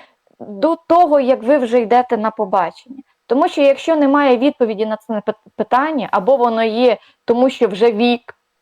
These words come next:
тому що там, ем, е, я самотній і я хочу, е, біля себе когось, щоб хтось був мене для розвлікухи,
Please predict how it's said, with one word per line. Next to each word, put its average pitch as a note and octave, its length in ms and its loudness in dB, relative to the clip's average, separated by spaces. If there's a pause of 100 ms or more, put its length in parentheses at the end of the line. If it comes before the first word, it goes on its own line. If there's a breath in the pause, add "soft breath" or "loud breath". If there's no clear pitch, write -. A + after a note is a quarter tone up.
(140)
тому A3+ 300 0
що A3+ 300 0
там, G#3 340 -2
ем, F#3 300 -2 (600)
е, G3+ 200 2
я B3 200 2
самотній B3+ 680 0
і A3+ 100 -4
я A3+ 120 2
хочу, A3 540 0
е, F#3+ 600 -4 (400)
біля A#3 220 0
себе A3 320 0
когось, A#3 320 -2
щоб - 220 -4
хтось B3 320 0
був A3 280 -6
мене G#3 460 0 (180 loud breath)
для G#3+ 160 2
розвлікухи, A3 760 0